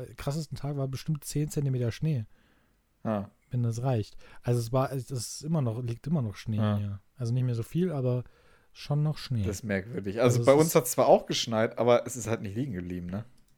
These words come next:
Speaker 1: Ja, wir sind hier auch auf über vier, fünfhundert Metern Höhe oder so. Ich meine, Rothenburg ist auf hundertneunzig Meter Höhe oder so.
Speaker 2: Ja.
Speaker 1: Da ist es schon seit Tagen kein Schnee mehr,
Speaker 2: Ja.
Speaker 1: wenn da überhaupt was war. Also hier war schon echt krass. Da habe ich mir eine super Woche <laughs> ausgesucht, aber ist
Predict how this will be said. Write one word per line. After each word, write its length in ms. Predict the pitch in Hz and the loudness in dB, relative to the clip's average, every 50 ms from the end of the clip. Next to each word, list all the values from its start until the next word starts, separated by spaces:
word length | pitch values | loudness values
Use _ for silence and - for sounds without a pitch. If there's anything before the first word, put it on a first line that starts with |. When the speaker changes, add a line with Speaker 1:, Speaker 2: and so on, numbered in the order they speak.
| _ _ _ _ _ _ _ _ - - _ _ - | _ _ _ _ _ _ _ _ -20 -20 _ _ -6
Speaker 1:
Ja, 180 | 120 110 110 | -4 -2 0
wir 100 | 117 120 117 | 2 0 2
sind 140 | 131 127 | 2 2
hier 160 | 107 120 120 120 | 4 4 4 4
auch 280 | 123 123 120 107 - - - | 2 -2 -6 -10 -12 -12 -8
auf 220 | 123 117 - - - | -8 -6 -6 -6 -6
über 480 | 143 131 127 131 127 120 120 120 120 | -4 -2 0 0 0 2 0 -2 -2
vier, 460 | 113 - - - 139 131 135 135 127 | -6 -10 -8 -4 -2 -2 0 -2 -2
fünfhundert 540 | - - - 139 135 117 - 131 127 123 117 | -6 -8 -8 -8 -8 -6 -4 -2 -2 -2 -2
Metern 340 | 117 127 - - 131 117 107 | -2 -2 -2 -2 -2 -2 0
Höhe 180 | 120 143 151 160 | 0 0 0 0
oder 220 | 170 165 170 170 | 0 0 0 0
so. 240 | 160 165 170 185 185 - - _ _ _ _ _ _ _ _ _ _ _ - - | 0 2 0 0 -2 -4 -10 _ _ _ _ _ _ _ _ _ _ _ -20 -16
Ich 120 | - - | -6 -2
meine, 240 | 127 123 123 127 123 - | 0 0 2 0 -2 -4
Rothenburg 460 | 113 - 131 147 - 151 139 135 131 | -6 0 0 0 2 4 2 2 2
ist 80 | 127 | 2
auf 160 | 131 120 - - | 0 -2 0 0
hundertneunzig 760 | 131 131 127 120 - - 123 120 117 123 143 147 - 131 - | 2 2 2 0 -2 -2 0 0 2 2 0 -2 -4 -6 -4
Meter 220 | 156 156 156 151 139 | -4 -2 0 0 0
Höhe 140 | 143 156 | 2 2
oder 240 | 156 156 156 156 151 | 2 2 2 2 0
so. 200 | 143 147 156 151 | 2 2 0 0
Speaker 2:
Ja. 160 | 104 101 101 | 2 2 0
Speaker 1:
Da 40 | 110 107 | 0 -2
ist 280 | 113 117 - - - | -4 -8 -10 -10 -10
es 160 | 117 107 - _ _ - _ - - _ - | -12 -12 -12 _ _ -20 _ -20 -20 _ -16
schon 180 | - - 117 107 | -10 -6 -4 -2
seit 160 | 107 104 101 | -2 -2 -2
Tagen 260 | - 113 117 117 110 | -4 -4 -4 -4 -4
kein 140 | 98 104 104 | -6 -6 -6
Schnee 180 | 98 104 107 101 | -4 -4 -2 -2
mehr, 80 | 104 101 | 0 0
Speaker 2:
Ja. 120 | 101 101 104 | -2 -2 -2
Speaker 1:
wenn 100 | 110 113 | -2 -2
da 100 | 110 110 | -2 -2
überhaupt 260 | 104 104 110 113 - | -4 -4 -6 -6 -8
was 180 | 107 101 - | -10 -10 -8
war. 220 | 107 104 104 107 - - - - - - - - - - - - - - | -8 -8 -6 -8 -8 -10 -16 -20 -20 -20 -20 -20 -20 -20 -20 -20 -10 -6
Also 300 | 120 110 110 110 110 - - - - - - - | -2 0 0 0 -2 -2 -6 -16 -20 -20 -18 -4
hier 180 | - 151 151 | -2 0 2
war 140 | 175 170 147 | 2 2 0
schon 200 | - - 151 156 | 0 -2 -2 -2
echt 340 | - 139 135 123 - - - | 0 -2 -4 -4 -4 -8 -14
krass. 360 | - - - - 101 95 - | -10 -10 -6 -4 -4 -4 -4
Da 120 | - - 101 | -4 -4 -2
habe 100 | 113 135 | -2 0
ich 80 | - | 0
mir 60 | 143 139 | 2 2
eine 120 | 135 131 | 2 2
super 260 | 123 127 - 135 127 | 0 -2 -2 -2 -2
Woche 220 | 120 - - - - | 0 0 0 0 0
<laughs> 0 | |
ausgesucht, 600 | 107 - - - 135 117 104 - - - - - | 0 -2 0 -2 -4 -6 -4 -6 -6 -6 -6 -6
aber 340 | - 104 101 104 104 107 113 | -6 -4 -4 -2 -4 -4 -4
ist 460 | 113 113 110 - - - - - 123 | -4 -6 -6 -6 -10 -12 -16 -16 -16